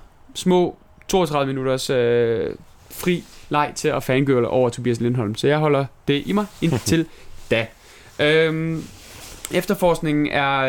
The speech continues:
Speaker 1: øh, baseret på, øh, ja, sagen bag Peter Madsen, ubådssagen, som det hed, hvor, øh, tragisk vis den svenske journalist, kvindelige sven-, svenske journalist, øh, Kim Wall,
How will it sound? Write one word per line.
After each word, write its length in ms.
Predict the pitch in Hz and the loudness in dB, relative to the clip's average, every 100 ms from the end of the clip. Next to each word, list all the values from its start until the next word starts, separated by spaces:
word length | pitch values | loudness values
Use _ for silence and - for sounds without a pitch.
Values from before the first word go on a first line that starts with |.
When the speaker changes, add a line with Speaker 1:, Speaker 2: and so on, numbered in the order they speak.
| 131 | 0
Speaker 1:
øh, 60 | |
baseret 460 | 123 135 202 185 147 | -2 -2 0 0 0
på, 320 | 139 127 131 | -2 0 2
øh, 240 | 123 120 117 - - - | 2 2 -2 -8 -10 -2
ja, 140 | 127 | 0
sagen 440 | 117 160 156 127 | 0 0 0 0
bag 280 | 120 143 127 - | 0 0 0 -2
Peter 160 | 123 | 0
Madsen, 400 | 120 131 156 147 - - - - - - | 2 2 2 -2 -4 -14 -20 -20 -6 0
ubådssagen, 720 | 156 139 127 - 131 120 113 | 2 2 0 0 2 2 0
som 200 | 113 110 | -4 -2
det 80 | 123 | 0
hed, 220 | 156 143 | 2 0
hvor, 300 | 120 120 117 | 0 2 2
øh, 300 | 107 92 117 - - - - - | 0 0 -2 -6 -20 -20 -20 -14
tragisk 320 | - 151 139 165 | -4 -4 -2 -4
vis 200 | 165 - | -4 -4
den 200 | 135 120 | -6 -2
svenske 300 | 139 147 160 | -2 -2 -4
journalist, 360 | 120 120 170 - | -2 0 -2 -2
kvindelige 200 | 156 170 | 0 0
sven-, 220 | 156 147 | 0 -4
svenske 300 | - 156 170 - | -2 -2 -2 -2
journalist, 400 | 127 123 160 - | 0 0 0 -4
øh, 260 | - 123 117 | 0 2 2
Kim 180 | - 123 | 2 0
Wall, 220 | 120 160 | 0 -2